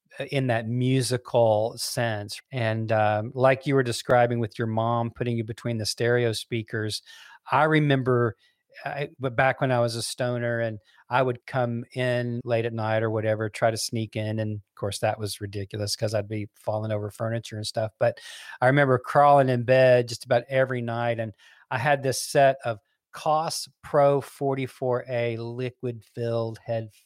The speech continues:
headphones. <laughs> And I had a reel-to-reel. This was back way before digital. You have to remember that. And I had recorded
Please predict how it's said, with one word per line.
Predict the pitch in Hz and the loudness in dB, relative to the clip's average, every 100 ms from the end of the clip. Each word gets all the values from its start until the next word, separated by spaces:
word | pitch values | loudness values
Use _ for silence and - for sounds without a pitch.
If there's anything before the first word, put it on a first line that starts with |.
| _ _ | _ _
headphones. | - 123 - 135 147 196 185 - - | -2 0 -2 -4 -2 -2 -4 -6 -18
<laughs> | - - | -18 -4
And | 180 160 - | 0 0 2
I | 160 - | 2 4
had | 165 143 | 4 4
a | 131 - - - | 2 -2 -16 -14
reel-to-reel. | 151 143 165 175 170 160 139 160 165 147 135 135 _ | -4 4 6 6 4 -2 0 2 4 4 2 -4 _
This | - 165 277 | -6 -2 0
was | 320 | -2
back | 226 185 170 | 2 4 4
way | 143 165 170 | 6 6 6
before | 151 131 127 | 2 -2 -4
digital. | 120 123 113 107 | -2 -4 -4 -4
You | 123 | -2
have | 127 | -2
to | - | -2
remember | 113 117 117 113 | -6 -6 -4 -4
that. | 117 110 - - - - - - | -2 -4 -8 -20 -20 -20 -6 0
And | 135 - | 2 4
I | 147 | 4
had | 175 156 | 6 2
recorded | 127 135 127 - 160 160 160 135 120 117 127 | 2 -4 -4 -6 2 4 4 2 0 -2 -6